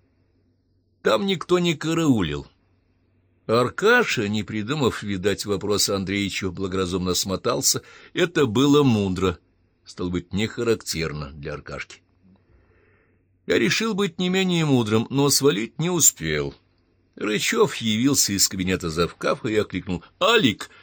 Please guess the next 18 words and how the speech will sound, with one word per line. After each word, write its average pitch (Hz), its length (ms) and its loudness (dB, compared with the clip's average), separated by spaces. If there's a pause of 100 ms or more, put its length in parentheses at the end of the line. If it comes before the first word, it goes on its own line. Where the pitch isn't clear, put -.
(180)
можно 151 380 2
вас 90 280 2
на 101 180 -2
полминуты?» 87 840 -4 (960)
Я 90 240 0
выразительно 87 600 -2
задрал 90 420 2
левый 87 280 2
рукав 85 360 -2
свитера 92 480 -2
и 85 60 -4
сказал, 87 420 -2
не 87 100 -4
отрывая 85 420 -4
взгляда 82 360 -4
от 85 80 -6
часов: 90 340 -8
«Конечно». 98 480 -2